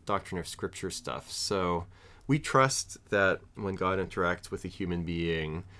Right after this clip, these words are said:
throughout the scriptures, that what we have in, recorded in scripture is without error as it records that,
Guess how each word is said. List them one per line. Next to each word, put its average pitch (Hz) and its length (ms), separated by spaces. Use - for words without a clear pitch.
throughout - 560
the 107 160
scriptures, 87 1000
that 87 260
what 101 180
we 104 140
have 90 760
in, 87 600
recorded 107 480
in 85 140
scripture 185 760
is 92 600
without 95 520
error 107 400
as 104 180
it - 80
records 95 600
that, 85 280